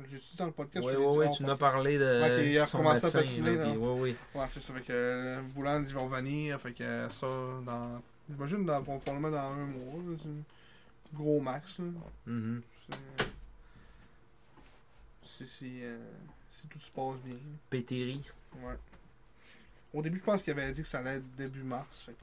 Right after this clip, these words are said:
Speaker 1: théoriquement, ça devrait être dans un mois.
Speaker 2: Ça s'en vient.
Speaker 1: Mm.
Speaker 2: Fait que, euh, c'est cela.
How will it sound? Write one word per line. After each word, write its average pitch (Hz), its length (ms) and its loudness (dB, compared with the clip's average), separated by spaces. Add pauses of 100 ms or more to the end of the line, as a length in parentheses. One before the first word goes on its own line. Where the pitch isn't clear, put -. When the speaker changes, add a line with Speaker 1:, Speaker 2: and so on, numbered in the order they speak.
(120)
Speaker 1:
théoriquement, 131 360 -10
ça - 100 -18
devrait 120 160 -6
être 120 80 -6
dans 120 100 -8
un 120 200 -6
mois. 120 160 -10 (1040)
Speaker 2:
Ça - 180 -18
s'en 104 80 -6
vient. 127 160 -2 (380)
Speaker 1:
Mm. 127 40 -14 (1300)
Speaker 2:
Fait 107 160 2
que, - 140 -2
euh, 120 420 4
c'est 123 220 -2
cela. 139 360 -4